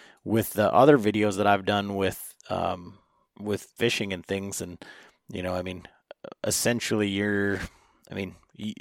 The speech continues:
I, I know you pay more attention to, like, you know,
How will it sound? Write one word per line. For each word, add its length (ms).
I, 140
I 140
know 160
you 300
pay 280
more 260
attention 460
to, 120
like, 360
you 80
know, 180